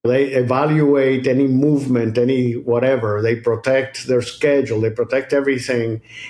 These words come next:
in ways that you could argue they are on the conservative side of the, of the frame. That doesn't mean that they couldn't do technology, but their, their culture, right, is like that. nasa centers, Goddard, A P L, elements of A P L are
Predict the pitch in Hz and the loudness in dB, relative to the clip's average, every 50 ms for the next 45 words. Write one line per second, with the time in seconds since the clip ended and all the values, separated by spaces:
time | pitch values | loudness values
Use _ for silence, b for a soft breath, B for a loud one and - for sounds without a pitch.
0 | B B - 127 127 131 127 131 135 135 135 139 123 - 127 120 120 120 120 - | B B -2 0 0 2 2 2 4 4 4 2 2 2 0 0 0 0 0 0
1 | 131 123 120 123 127 131 147 143 135 123 120 113 110 120 117 120 120 120 120 120 | 0 0 0 0 2 2 0 2 2 0 0 0 0 2 2 2 2 2 2 2
2 | 120 117 120 117 - 117 113 - - 147 147 143 127 - 107 104 - - 113 110 | 2 0 0 -2 -2 -4 -4 -2 0 0 0 0 0 -2 -2 -6 -4 -4 -2 -2
3 | 104 101 104 104 101 104 101 98 98 - _ _ _ _ _ _ _ _ _ - | 0 0 -2 -2 -2 -2 -4 -6 -8 -10 _ _ _ _ _ _ _ _ _ -6
4 | 110 104 110 107 101 - - - - - 143 131 117 104 92 85 92 101 B B | -4 -2 -2 -2 -4 -4 -8 -14 -6 -4 -2 0 0 -2 -4 -6 -10 -16 B B
5 | B B B B B B - - 139 139 202 202 - 190 165 143 139 160 170 170 | B B B B B B -4 -2 0 2 0 2 2 2 4 4 4 4 4 4
6 | 151 135 123 131 131 127 160 156 151 139 131 135 135 135 131 120 110 113 120 131 | 4 2 2 2 0 0 2 2 2 2 4 2 2 2 0 -2 0 0 -2 -2
7 | 135 156 170 170 156 127 107 117 113 104 98 117 107 123 120 117 110 110 - - | 0 -2 0 0 0 0 0 0 -2 0 0 0 0 2 0 0 -2 -6 -10 -8
8 | - 127 113 110 113 - - - 185 202 208 208 - - - 104 - - - - | -4 -2 -2 -2 -4 -6 -4 -2 0 0 -2 -2 -4 -6 -6 -4 -6 -8 -8 -8
9 | - 107 113 123 127 123 120 113 - - 113 113 110 104 - 107 101 101 - - | -6 -2 -2 0 0 0 -2 -2 -2 -2 -2 -2 -2 -2 -4 -6 -6 -6 -8 -12
10 | - _ B B B B B B B B B - 123 139 151 170 202 202 - 214 | -16 _ B B B B B B B B B -2 0 0 2 0 -2 -2 -2 -2
11 | 196 160 - - 147 131 127 120 120 120 113 113 113 113 110 110 113 107 135 123 | -2 -2 -2 0 0 0 0 0 0 0 0 2 0 0 -2 -4 -2 -2 0 0
12 | 127 135 139 131 135 135 135 131 127 127 127 127 - - 123 120 123 131 127 131 | 0 0 0 0 2 2 2 2 2 0 -2 -4 -8 -8 -2 -2 -2 0 0 0
13 | 127 123 127 127 131 127 123 123 127 127 131 123 127 123 123 113 117 120 107 113 | 2 2 2 2 2 2 2 2 2 2 2 2 2 2 0 0 -2 -2 0 0
14 | 117 117 117 113 113 113 117 120 117 117 117 113 117 113 110 113 | 0 0 0 -2 0 0 2 2 2 0 0 0 0 -2 -2 -4